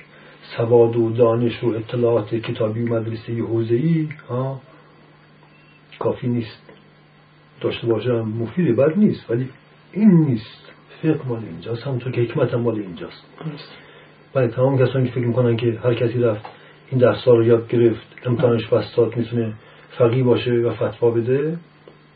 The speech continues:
Speaker 1: ها، اینا متکی بر ذهن هستن دیگه.
Speaker 2: مهم.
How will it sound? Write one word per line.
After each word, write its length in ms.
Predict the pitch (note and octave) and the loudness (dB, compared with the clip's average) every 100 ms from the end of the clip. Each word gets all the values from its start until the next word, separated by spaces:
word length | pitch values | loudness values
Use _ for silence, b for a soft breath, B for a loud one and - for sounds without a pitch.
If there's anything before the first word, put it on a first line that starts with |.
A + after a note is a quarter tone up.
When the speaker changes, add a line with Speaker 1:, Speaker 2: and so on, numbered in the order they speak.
| - | -12
Speaker 1:
ها، 280 | A#2 B2 C#3 | -6 -6 -6
اینا 180 | B2+ B2+ | 0 0
متکی 400 | B2+ A2+ A2 C3+ | 0 -2 -4 0
بر 180 | B2 A2+ | 2 2
ذهن 320 | A2 C3+ A#2 | 2 2 2
هستن 320 | F#2 F2 - | -4 -14 -16
دیگه. 320 | F2+ F#2 F2+ - _ _ - | -18 -18 -20 -20 _ _ -4
Speaker 2:
مهم. 320 | C#3 A#2 | -2 -2